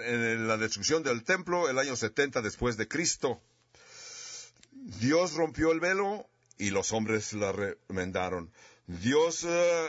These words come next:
hace las cosas simples y el hombre las, los, eh, dificulta. Así que cuando Dios te pide que te acerques a Él con toda facilidad, tú como hombre dices, "No, yo continuaré con mi sagrada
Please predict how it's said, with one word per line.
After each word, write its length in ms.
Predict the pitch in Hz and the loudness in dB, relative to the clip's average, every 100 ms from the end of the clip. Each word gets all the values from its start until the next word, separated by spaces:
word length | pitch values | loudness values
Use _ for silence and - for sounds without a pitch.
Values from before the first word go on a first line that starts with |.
| 117 - | -6 -4
hace 260 | 131 147 | -2 0
las 140 | - - | 0 0
cosas 280 | 156 139 | 0 0
simples 400 | 139 180 - 185 143 | -2 -4 0 0 0
y 160 | 113 107 | 0 2
el 100 | 120 | 0
hombre 280 | 123 123 | 0 -2
las, 420 | 107 101 98 - - _ _ - - - - - - | 0 0 -2 -6 -12 _ _ -20 -16 -12 -12 -14 -16
los, 540 | - 104 107 104 - 107 | -8 -2 2 2 0 0
eh, 440 | 101 98 95 90 80 - _ _ _ _ _ _ _ - | 2 2 0 -2 -6 -12 _ _ _ _ _ _ _ -8
dificulta. 840 | 107 107 117 - 160 123 - 76 - _ - - - - | -2 0 -2 0 0 0 -6 -16 -16 _ -20 -20 -20 -14
Así 320 | - 110 127 113 | -2 0 0 2
que 300 | 117 110 95 | 2 2 0
cuando 460 | - 120 123 117 | 0 2 2 0
Dios 240 | 120 180 - | 2 0 0
te 120 | 190 | -2
pide 320 | 185 185 180 | 0 0 0
que 140 | 165 | 0
te 100 | 143 | -2
acerques 400 | 139 165 160 165 | 0 0 0 0
a 60 | 151 | 0
Él 80 | 151 | 0
con 180 | 143 120 | -2 0
toda 220 | 156 151 | 0 2
facilidad, 840 | 135 120 107 - 107 110 143 151 - - 85 _ _ - | 0 -2 -6 -4 -2 2 2 2 -4 -20 -20 _ _ 0
tú 220 | 160 - | 2 2
como 300 | 151 135 139 | 0 2 2
hombre 180 | 143 135 | 2 0
dices, 180 | 120 | 0
"No, 220 | 139 175 131 | 2 2 4
yo 180 | 165 | 0
continuaré 540 | - 139 131 120 127 135 | 2 -2 0 0 2 0
con 240 | 123 113 | 0 0
mi 140 | 113 104 | 0 0
sagrada 580 | 98 95 107 101 92 | 0 2 2 2 0